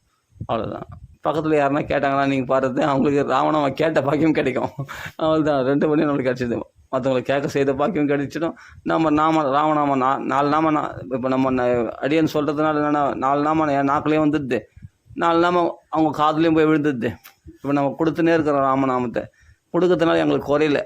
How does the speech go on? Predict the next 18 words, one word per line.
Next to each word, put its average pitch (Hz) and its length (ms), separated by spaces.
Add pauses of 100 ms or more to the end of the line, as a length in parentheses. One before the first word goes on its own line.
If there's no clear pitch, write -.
மேல 147 260
மேல 151 180
ராமநாமம் 135 500
எங்களுக்குள்ள 127 360
வளருது 120 420 (320)
இல்லையா? 110 580 (140)
இது 139 180
ஒரு 139 120
வியாபாரம் 143 480
தான். 127 260
என்னன்னா, 143 460
நாம 139 460
கொடுக்கறது, 156 480 (460)
அதே 147 260
சமயத்துல 143 500
மத்தவங்க 143 580
சொல்றதை 147 260
கேட்கறது, 131 520